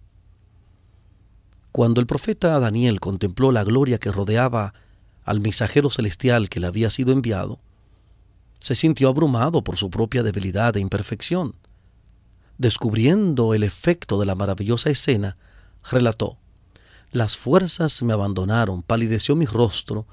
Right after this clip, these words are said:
y me sentí totalmente desvalido". Daniel capítulo diez, versículo ocho. Daniel diez ocho.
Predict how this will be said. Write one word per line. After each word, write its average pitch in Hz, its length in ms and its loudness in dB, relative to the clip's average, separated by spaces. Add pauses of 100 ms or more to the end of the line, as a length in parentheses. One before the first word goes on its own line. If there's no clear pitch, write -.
(560)
y 123 120 2
me 113 120 2
sentí 117 340 0
totalmente 127 840 0
desvalido". 92 640 -4 (1040)
Daniel 107 460 0
capítulo 101 460 -2
diez, 107 440 -2
versículo 107 640 -4
ocho. - 380 0 (460)
Daniel 104 680 0
diez 101 520 -4
ocho. - 380 -6